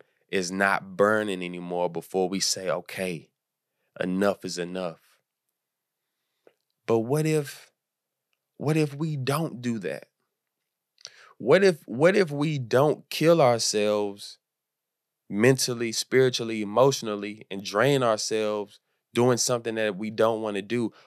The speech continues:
What if, what if we don't wait until it's too late and just make the decision right now while we can? Like, it's something that,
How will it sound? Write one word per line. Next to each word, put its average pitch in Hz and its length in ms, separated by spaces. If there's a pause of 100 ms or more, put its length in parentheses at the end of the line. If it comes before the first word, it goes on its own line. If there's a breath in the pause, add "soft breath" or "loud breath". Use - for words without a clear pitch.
What 147 240
if, 160 220
what 120 320
if 147 160
we 139 260
don't 123 380
wait 127 320
until 110 340
it's 110 160
too 110 240
late 113 380 (1400)
and 113 120
just 113 200
make 123 180
the 120 100
decision 117 500
right 117 300
now 131 280
while 107 260
we 101 120
can? 104 500 (2500)
Like, 107 440 (2500)
it's 131 200
something 151 520
that, 117 360